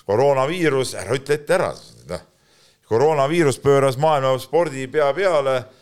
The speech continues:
ära ei, ära ei kamula aga võistlusi eesotsas siis Tokyo olümpiamängudega, igaste E M finaalturniiridega ja, ja, ja asjadega. Ja,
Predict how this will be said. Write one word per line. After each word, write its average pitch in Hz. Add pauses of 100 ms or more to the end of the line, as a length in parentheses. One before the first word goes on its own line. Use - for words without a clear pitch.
(100)
ära 139
ei, 120 (240)
ära 143
ei 117
kamula 127
aga 120
võistlusi 110
eesotsas 104
siis -
Tokyo 131
olümpiamängudega, 110
igaste 110
E 131
M 120
finaalturniiridega 113
ja, 101 (140)
ja, 104 (220)
ja 117
asjadega. 95 (680)
Ja, 95